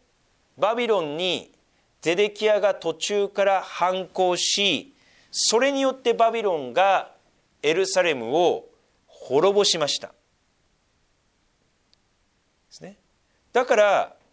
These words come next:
反抗的だと言われても、その記録文書というのは残っているわけなんです。でも、今の帰還の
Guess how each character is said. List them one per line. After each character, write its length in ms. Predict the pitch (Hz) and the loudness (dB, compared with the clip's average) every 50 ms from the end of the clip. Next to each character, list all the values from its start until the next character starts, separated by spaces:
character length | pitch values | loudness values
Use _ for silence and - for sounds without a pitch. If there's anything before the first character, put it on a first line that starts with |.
| _ _ _ _ _ _ _ _ _ _ _ _ _ _ | _ _ _ _ _ _ _ _ _ _ _ _ _ _
反 400 | - - 208 240 285 320 330 - | -4 0 0 0 0 0 -4 -4
抗 240 | - 302 294 302 | -2 -2 -2 0
的 180 | 294 285 277 277 | -2 -4 -2 0
だ 140 | 277 269 262 | 0 0 0
と 80 | 233 | -2
言 100 | 196 175 | -2 0
わ 80 | 165 160 | 2 0
れ 80 | 165 160 | 0 0
て 80 | 175 | -4
も、 120 | 160 147 160 | -6 -6 -8
そ 120 | - 175 | -8 -8
の 80 | 160 151 | -8 -8
記 120 | - - | -4 -4
録 200 | 233 233 254 247 | -4 -2 -2 -6
文 160 | 247 262 240 | -8 -8 -8
書 100 | - 202 | -8 -8
と 80 | - 135 | -8 -8
い 60 | 110 | -8
う 40 | 98 | -6
の 60 | 110 | -6
は 60 | 139 | -6
残 140 | 165 - 254 | -6 -6 -8
っ 100 | 262 - | -6 -4
て 80 | - 147 | -2 0
い 40 | |
る 60 | 120 101 | 0 0
わ 80 | 95 | -2
け 80 | - - | -2 -6
な 60 | 80 | -12
ん 80 | - - | -18 -18
で 80 | - | -20
す。 160 | - - - _ _ _ _ _ _ _ _ _ _ _ _ _ _ _ _ _ _ _ _ _ _ _ _ _ _ _ _ _ _ _ _ _ _ _ _ _ - | -20 -20 -20 _ _ _ _ _ _ _ _ _ _ _ _ _ _ _ _ _ _ _ _ _ _ _ _ _ _ _ _ _ _ _ _ _ _ _ _ _ -12
で 300 | 120 127 233 330 392 392 | -2 0 2 2 2 2
も、 320 | 359 339 311 - - - | 4 2 2 0 -2 -6
今 320 | - 240 403 453 494 480 440 | -2 0 2 2 2 2 2
の 160 | 403 330 269 | 0 -2 -4
帰 300 | - - - - - - | -4 -4 -4 -4 -4 -6
還 380 | - - 294 339 349 370 381 370 | -6 -2 -2 -2 -2 -2 -4 -4
の 100 | 381 | -6